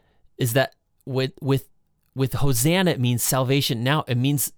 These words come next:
that what we believe is he still does miracles today. He's still alive and active in our life today to do miracles.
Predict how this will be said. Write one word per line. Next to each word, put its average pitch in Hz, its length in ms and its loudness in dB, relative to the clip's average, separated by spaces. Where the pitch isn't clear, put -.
that 127 180 -2
what 127 220 -2
we 147 140 0
believe 143 440 -2
is 110 120 -6
he 143 100 -6
still 196 360 -2
does 156 240 0
miracles 113 640 -4
today. - 360 -16
He's 147 180 0
still 202 300 2
alive 120 680 -2
and 123 160 -4
active 156 520 0
in 120 120 -4
our 120 180 2
life 123 300 -2
today 131 280 -4
to 127 100 -4
do 127 160 -2
miracles. 135 760 -2